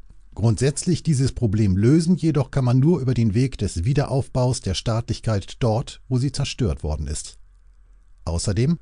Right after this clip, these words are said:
„Vor allem halte ich es für äußerst wichtig, die staatliche Struktur in Libyen wieder aufzubauen, die neue Regierung des Irak zu unterstützen und der rechtmäßigen Regierung Syriens allseitige Hilfe zu erweisen.“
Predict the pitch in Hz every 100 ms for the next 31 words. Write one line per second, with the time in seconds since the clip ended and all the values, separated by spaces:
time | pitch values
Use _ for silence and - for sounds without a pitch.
0 | - - - - - - - - - 147
1 | 147 180 143 156 156 127 - 120 - 123
2 | 113 156 147 127 104 104 131 - 127 -
3 | 98 87 - 117 127 110 104 - 107 -
4 | - 127 117 101 98 131 135 110 104 101
5 | 101 110 127 - 127 113 113 110 - -
6 | - 98 113 139 120 104 92 139 123 113
7 | 107 - 95 110 113 135 107 104 - 135
8 | 135 - 127 127 156 175 - 104 82 117
9 | - 127 113 120 107 98 98 107 104 87
10 | 113 117 113 123 123 - 107 107 101 101
11 | 113 120 101 135 - 78 - 76 71 73
12 | 73 73